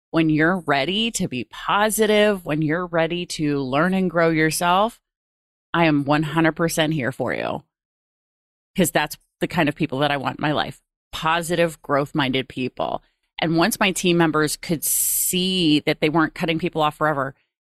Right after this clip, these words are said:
and that the other people were the ones who were making the decision about whether it was forever or just for now, it became much easier for them to do it. The second thing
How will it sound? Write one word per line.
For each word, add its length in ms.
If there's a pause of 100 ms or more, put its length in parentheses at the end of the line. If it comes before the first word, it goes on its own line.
and 160
that 220
the 260
other 380
people 460
were 100
the 100
ones 280
who 60
were 60
making 360
the 100
decision 400
about 260
whether 220
it 60
was 180
forever 580 (400)
or 140
just 260
for 140
now, 560 (1200)
it 80
became 260
much 180
easier 240
for 140
them 180
to 120
do 260
it. 260 (640)
The 80
second 500
thing 360